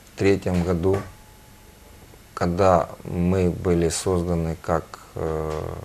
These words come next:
государственное предприятие, Украины после, э, распада Советского Союза. К сожалению, нам досталось в спадщину, скажем так, оборудование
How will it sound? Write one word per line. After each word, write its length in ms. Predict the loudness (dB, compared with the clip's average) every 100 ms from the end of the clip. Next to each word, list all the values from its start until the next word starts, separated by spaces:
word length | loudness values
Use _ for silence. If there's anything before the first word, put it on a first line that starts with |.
| -8
государственное 640 | -6 -2 2 2 2 -6
предприятие, 800 | -4 -6 -6 0 0 0 -4 -6 -8 -16 -20 -20 -20 -20 -10
Украины 580 | -8 -4 -2 0 0 -2
после, 680 | -4 -8 -8 -4 -2 -2 -4
э, 300 | -8 -12 -12 -12 -14 -20 -20 -20 -20 -12
распада 440 | -6 -4 2 2 2
Советского 460 | 0 0 0 -4
Союза. 520 | -6 -2 0 0 -2 -6 -12 -20 -20 -20 -20 -10
К 40 |
сожалению, 640 | -4 0 4 6 6 2
нам 380 | 2 2 2 0 -8 -16
досталось 840 | -6 -4 -4 0 4 4 2 -4 -12 -20 -20 -14
в 100 | -10
спадщину, 600 | 6 6 6 2 -4 -8
скажем 420 | -6 -6 -4 -4
так, 220 | -4 -6 -8 -18 -20 -20 -20 -14
оборудование 880 | -4 0 4 4 4 4 2 0 0